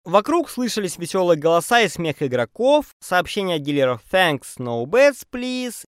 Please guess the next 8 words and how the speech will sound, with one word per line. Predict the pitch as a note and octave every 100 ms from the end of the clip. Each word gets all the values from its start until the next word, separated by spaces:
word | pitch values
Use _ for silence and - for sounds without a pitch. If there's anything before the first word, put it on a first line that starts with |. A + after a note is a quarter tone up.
| -
и |
никто | F#3 A3 - C4 D#4+ E4
не | C4+
ругался | A3 E3+ E3+ A#3+ D4 C4 -
и | A3
не | A3 F#3+
выглядел | D3 A#3+ A#3 A3+ F#3 G#3
грустным. | D#3 D#3 A#3 B3 - - G#2 G2